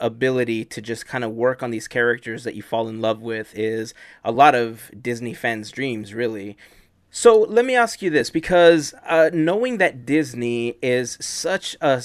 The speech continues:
like, the, the company itself is such a stickler for the consistency of these characters, how,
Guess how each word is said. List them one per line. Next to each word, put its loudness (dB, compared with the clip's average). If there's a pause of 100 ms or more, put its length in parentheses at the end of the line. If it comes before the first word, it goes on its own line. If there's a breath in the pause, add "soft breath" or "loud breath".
(140)
like, -4
the, -8
the 0
company -2
itself -2
is -6
such -12
a -12
stickler 0
for -4
the -6
consistency -8
of -8
these -10
characters, -6 (600 loud breath)
how, -2